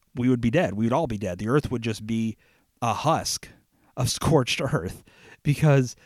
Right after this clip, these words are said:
we are so cruel to God. Even if we have Christ, even if we have the Holy Spirit living within us, we are still so cruel and selfish to God. We still surround ourselves with idols,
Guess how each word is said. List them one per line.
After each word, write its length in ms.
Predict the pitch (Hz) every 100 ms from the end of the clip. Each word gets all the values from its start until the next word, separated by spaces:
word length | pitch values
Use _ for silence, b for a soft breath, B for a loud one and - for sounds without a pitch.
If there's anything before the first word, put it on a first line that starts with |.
| b b b -
we 180 | 180
are 240 | - 135 123
so 680 | - - 139 131 139 143 - -
cruel 540 | - - 165 147 110
to 100 | -
God. 260 | 131 165 104
Even 500 | - 180 208 160 127 b b b -
if 200 | 180 196
we 80 |
have 160 | 139 113
Christ, 340 | - 165 -
even 140 | 151 180
if 100 | -
we 60 |
have 40 | 143
the 60 |
Holy 200 | 117 147
Spirit 260 | - 160 135
living 200 | 135 139
within 280 | 101 120 196
us, 420 | 101 85 - - _ _ _ _ _ _
we 160 | 123 165
are 120 | 151
still 280 | - 175 165
so 220 | - 139
cruel 460 | - - 143 165 160
and 220 | 113 110
selfish 580 | - 139 147 160 143 - _ _
to 120 | -
God. 440 | 110 131 156 156 147 B B B
We 140 | 127 143
still 600 | - - 147 135 117 b b b
surround 500 | - 104 104 131 160
ourselves 380 | 151 - 139 131
with 180 | 101 -
idols, 720 | - 123 156 160 160 160 -